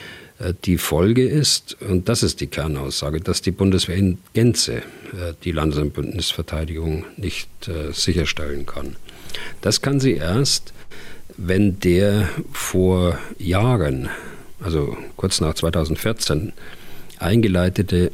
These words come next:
Vollausstattungsprozess und Modernisierungsprozess der Bundeswehr vollständig abgeschlossen ist.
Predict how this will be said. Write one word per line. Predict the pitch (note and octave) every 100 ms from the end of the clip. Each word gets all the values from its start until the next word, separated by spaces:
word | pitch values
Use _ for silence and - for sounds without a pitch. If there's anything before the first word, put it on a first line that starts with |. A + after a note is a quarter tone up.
| -
Vollausstattungsprozess | - G#2 G2+ F#2+ - G#2 G2 F#2+ - D#2+ E2 - F2 -
und | - G2 A2
Modernisierungsprozess | F#2+ F2 F2+ - A2 F2 - - C#2 - B1+ - - - -
der | -
Bundeswehr | - F2 E2 - D2+
vollständig | - G2 - - D#2 -
abgeschlossen | F2 - D2 C#2 C#2 -
ist. | D#2 D#2 -